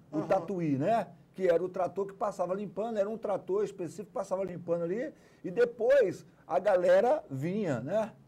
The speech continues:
Speaker 2: Isso,
Speaker 1: Vinha,
Speaker 2: é.
Speaker 1: vinha, vinha, vinha todo mundo
Speaker 2: E
Speaker 1: dançando
Speaker 2: tinha um
Speaker 1: atrás.
Speaker 2: som que puxava junto. Então, aí depois, quando no governo de Marquinhos mesmo, conversei, falei com o secretário de Cultura na época, que era o Milton Alencar, falei com as pessoas, "Olha, eu tô precisando completar o meu C D,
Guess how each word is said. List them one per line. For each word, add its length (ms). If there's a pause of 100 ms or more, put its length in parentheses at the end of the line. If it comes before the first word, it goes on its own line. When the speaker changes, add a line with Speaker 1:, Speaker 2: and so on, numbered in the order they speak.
(160)
Speaker 2:
Isso, 100
Speaker 1:
Vinha, 240
Speaker 2:
é. 100
Speaker 1:
vinha, 320
vinha, 320
vinha 240
todo 260
mundo 160
Speaker 2:
E 40
Speaker 1:
dançando 240
Speaker 2:
tinha 100
um 100
Speaker 1:
atrás. 160
Speaker 2:
som 180
que 80
puxava 520
junto. 160
Então, 340
aí 180
depois, 560
quando 380
no 160
governo 380
de 80
Marquinhos 400
mesmo, 280
conversei, 760
falei 220
com 100
o 20
secretário 520
de 340
Cultura 440
na 120
época, 180
que 80
era 120
o 40
Milton 260
Alencar, 680 (300)
falei 240
com 80
as 100
pessoas, 460
"Olha, 160
eu 80
tô 100
precisando 600
completar 480
o 40
meu 160
C 200
D, 360